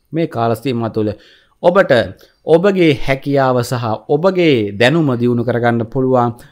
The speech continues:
ඔබගේ සුදුසුකම් වැඩි කරගන්න පුළුවන්. ඒ තුළ ඔබට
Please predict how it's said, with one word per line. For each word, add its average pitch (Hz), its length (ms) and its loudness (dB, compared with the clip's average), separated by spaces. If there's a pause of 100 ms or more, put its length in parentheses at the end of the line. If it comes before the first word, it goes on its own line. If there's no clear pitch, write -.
(120)
ඔබගේ 190 360 0
සුදුසුකම් 196 540 -2
වැඩි 147 180 0
කරගන්න 127 460 0
පුළුවන්. 104 360 -2
ඒ 202 140 2
තුළ 175 220 2 (400)
ඔබට 170 300 0